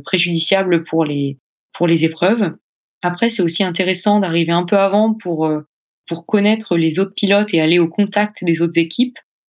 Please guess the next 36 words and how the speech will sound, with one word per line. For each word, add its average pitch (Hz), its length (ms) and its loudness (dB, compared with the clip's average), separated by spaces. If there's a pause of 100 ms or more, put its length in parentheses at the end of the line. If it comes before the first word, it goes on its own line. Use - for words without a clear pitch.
(280)
pour 160 160 -2
déjà 180 300 2
échanger 160 420 0
un 151 160 -4
peu, 190 380 2
repérer 170 560 0
les, 147 260 -2 (300)
les 160 120 4
machines 170 460 0
des 170 220 0
uns 160 60 0
et 160 80 0
des 165 200 2
autres, 214 220 2
et 165 60 -2
puis 156 200 -4
faire 175 300 -4
son 165 320 -2
œil 202 320 2 (240)
aux 175 220 2
autres 185 240 -2
planeurs, 185 440 0
parce - 160 -2
qu'en 165 200 0
l'air, 220 340 2
c'est - 180 -4
très 170 300 -2
important 165 520 -4 (340)
d'être 156 400 0
capable 202 520 0
de 151 100 -2
distinguer, 190 760 -2 (440)
euh, 143 560 2 (160)
les 151 220 4
autres 214 140 2
machines 190 560 2